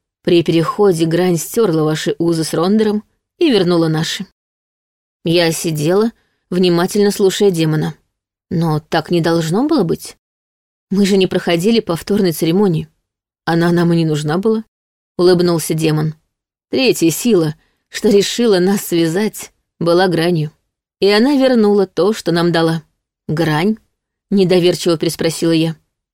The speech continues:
"Именно", кивнул демон. На данный момент мы уже точно знаем, что произошло. Итак, некогда, давным-давно, мелкий эльф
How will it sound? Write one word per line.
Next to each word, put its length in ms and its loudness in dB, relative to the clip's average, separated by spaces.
"Именно", 600 0
кивнул 400 2
демон. 380 -4
На 140 0
данный 280 2
момент 540 0
мы 180 2
уже 220 2
точно 440 -2
знаем, 340 0
что 280 -2
произошло. 580 -2
Итак, 640 -2
некогда, 640 0
давным-давно, 1000 0
мелкий 520 0
эльф 480 -2